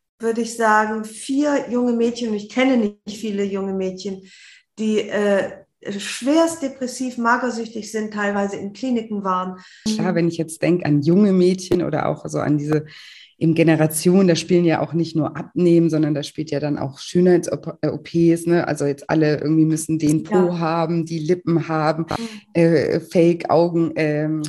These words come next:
Speaker 2: ja, Wimpern haben und so. Also die sehen ja dann auf einmal alle auch sehr, sehr ähnlich auch, äh, aus. Und wenn ich jetzt mich so auch an
Speaker 1: Ja,
Speaker 2: meine Jugend
Speaker 1: total.
Speaker 2: erinnere, ich
Speaker 1: Ja.
Speaker 2: war auch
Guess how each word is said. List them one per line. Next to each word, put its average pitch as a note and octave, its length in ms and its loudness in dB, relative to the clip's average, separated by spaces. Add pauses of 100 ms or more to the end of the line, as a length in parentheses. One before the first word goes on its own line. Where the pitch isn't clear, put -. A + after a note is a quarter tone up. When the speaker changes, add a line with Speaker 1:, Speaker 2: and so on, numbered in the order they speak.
Speaker 2:
ja, E3 140 -6 (160)
Wimpern F3 580 2 (480)
haben E3+ 500 4
und D#3 160 2
so. E3 120 0
Also D#3 200 0
die D#3 200 0
sehen E3+ 240 2
ja E3 80 2
dann D#3 180 0
auf D#3 100 -6
einmal D#3 280 0
alle - 280 0
auch D3 140 -6
sehr, D3+ 360 0
sehr D3+ 420 0
ähnlich D#3 560 2
auch, D3 400 -4
äh, C#3 320 0 (100)
aus. D#3 680 2
Und D3 160 0
wenn D3 100 4
ich D3 140 2
jetzt D3+ 240 -4
mich D3 200 0
so D3+ 160 0
auch D3 200 0
an D3 160 2
Speaker 1:
Ja, C#3+ 60 4
Speaker 2:
meine E3 160 4
Jugend F3 420 2
Speaker 1:
total. D#3+ 180 0
Speaker 2:
erinnere, E3+ 380 2
ich - 80 -8
Speaker 1:
Ja. F#3+ 100 -8
Speaker 2:
war C#3 120 -2
auch D3+ 260 -4